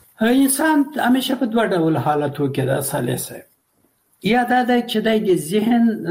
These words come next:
نوکر ده، یا د زړه. متاسفانه د موږ دودیزه روزنه دا ده چې موږ له وړکتوبه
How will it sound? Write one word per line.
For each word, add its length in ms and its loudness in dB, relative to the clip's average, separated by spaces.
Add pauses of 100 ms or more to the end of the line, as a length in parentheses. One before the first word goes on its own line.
(100)
نوکر 420 0 (100)
ده، 100 2 (160)
یا 100 0
د 220 -4
زړه. 220 -12 (460)
متاسفانه 840 2 (360)
د 40 0 (120)
موږ 160 0 (720)
دودیزه 500 2 (120)
روزنه 400 0
دا 240 0
ده 140 -2 (440)
چې 80 -2
موږ 220 2
له 140 2
وړکتوبه 760 0